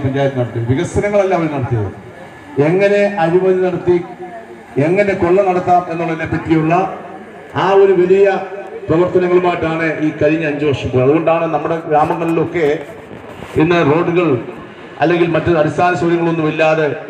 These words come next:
ഇന്ന് ഏറ്റവും ദുർഘടമായ ഒരു സാഹചര്യത്തിലൂടെ ഇന്ന് മുന്നോട്ട് പോകുന്നത്. ആ ഒരു കാലഘട്ടം ആയിരുന്നു കഴിഞ്ഞ അഞ്ച് വർഷം. ഒരു ഇരുണ്ട യുഗം,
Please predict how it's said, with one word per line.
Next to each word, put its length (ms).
ഇന്ന് 180
ഏറ്റവും 360
ദുർഘടമായ 760
ഒരു 160
സാഹചര്യത്തിലൂടെ 560
ഇന്ന് 120
മുന്നോട്ട് 340
പോകുന്നത്. 320
ആ 20
ഒരു 140
കാലഘട്ടം 520
ആയിരുന്നു 380
കഴിഞ്ഞ 280
അഞ്ച് 140
വർഷം. 200
ഒരു 140
ഇരുണ്ട 280
യുഗം, 220